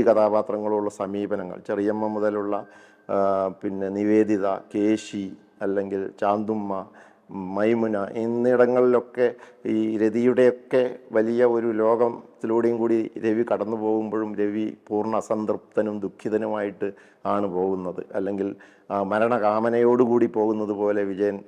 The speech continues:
ഒരിടത്ത് നിർത്തുന്നു എന്ന് നമുക്ക് ഒരു തലത്തിൽ പറയാം. എന്തായാലും അതിൻ്റെ ഒരുപാട് കാലത്ത്, ഏഹ്, സാധ്യതകളുള്ള ആഖ്യാനങ്ങളും വിമർശനങ്ങളും വായനകളും, ഏഹ്, എന്നും നിലനിന്നിട്ടുണ്ട്. ധാരാളം വായനകൾ ഉണ്ടായിട്ടുണ്ട്.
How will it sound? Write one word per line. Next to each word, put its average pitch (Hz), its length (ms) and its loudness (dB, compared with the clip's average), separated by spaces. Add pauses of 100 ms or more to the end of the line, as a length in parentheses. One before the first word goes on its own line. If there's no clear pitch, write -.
ഒരിടത്ത് 101 420 0
നിർത്തുന്നു 90 480 -6 (380)
എന്ന് 120 260 0
നമുക്ക് 113 320 -2
ഒരു 113 140 2 (220)
തലത്തിൽ 98 360 -2 (240)
പറയാം. 90 320 -4 (300)
എന്തായാലും 110 420 6
അതിൻ്റെ 113 300 2 (440)
ഒരുപാട് 127 440 6 (220)
കാലത്ത്, 110 400 4 (220)
ഏഹ്, - 640 -8 (100)
സാധ്യതകളുള്ള 110 760 4
ആഖ്യാനങ്ങളും 110 680 -6 (140)
വിമർശനങ്ങളും 110 760 -4
വായനകളും, 104 480 0 (500)
ഏഹ്, 98 220 -2 (100)
എന്നും 113 280 0
നിലനിന്നിട്ടുണ്ട്. 101 680 -2 (380)
ധാരാളം 104 480 2
വായനകൾ 104 460 0
ഉണ്ടായിട്ടുണ്ട്. 95 540 -4